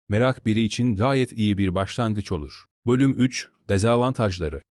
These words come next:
Tabii ki bazı eksikleri de vardır. Kullanılan malzeme kalitesi düşüktür, kamış kolay kırılabilir. Makine kısa sürede boşluk yapabilir. Misina genellikle kalın olur ve balık ürkebilir.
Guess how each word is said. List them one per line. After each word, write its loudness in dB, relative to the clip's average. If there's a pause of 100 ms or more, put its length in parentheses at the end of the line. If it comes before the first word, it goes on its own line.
Tabii 0
ki -2
bazı 2
eksikleri -4
de 0
vardır. -6 (200)
Kullanılan 2
malzeme 2
kalitesi 0
düşüktür, -2 (140)
kamış -2
kolay 0
kırılabilir. -4 (160)
Makine 0
kısa 0
sürede 0
boşluk 0
yapabilir. -6 (160)
Misina 2
genellikle 0
kalın 0
olur 0
ve 0
balık 2
ürkebilir. -6